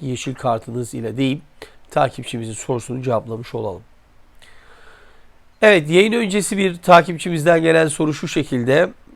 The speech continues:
Abim A B D vatandaşı ve benim için Green Card'a başvurursa çıkma olasılığı düşük mü? Bir hukuk firmasıyla anlaşsam pozitif yönde etkili olur mu diye takipçimiz bize soruyor. Şimdi şu var, yani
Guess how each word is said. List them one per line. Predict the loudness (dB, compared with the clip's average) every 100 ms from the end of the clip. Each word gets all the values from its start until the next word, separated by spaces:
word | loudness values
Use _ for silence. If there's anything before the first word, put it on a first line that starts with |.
| _ 6
Abim | 8 8 6 0
A | 4 4
B | 4
D | 2
vatandaşı | 2 2 2 0 -4 -4
ve | -2
benim | -2 -4
için | -6 -8 -6
Green | -4 -2 2
Card'a | 2 2 -2 2
başvurursa | 2 0 -4 -4 -4 -2 -2 -2 -10 _
çıkma | -14 -8 -6
olasılığı | -4 -4 -6 -8 -6 -6 -8
düşük | -10 -12 -10
mü? | -8 -8 -10 -20 -20 -20 -20 -20 -12
Bir | -2 0
hukuk | 0 -2
firmasıyla | -4 -2 -2 -2 -2 0
anlaşsam | 2 2 0 0 0 0
pozitif | -4 -6 -6 -6
yönde | -4 -4 -2 -4 -4
etkili | -8 -10 -6 -6 -4
olur | -4 -4 -4
mu | -4 -8
diye | -10
takipçimiz | -8 -10 -10 -16 -14 -14 -12
bize | -10 -10
soruyor. | -10 -12 -12 -14 _ _ _ _ -20 -20 -20 _ _ _ _ _ _ _ _ -20 -20 -20 -20 -20 -12
Şimdi | -6 -6
şu | -2 2
var, | 2 2
yani | 2 2 2 -2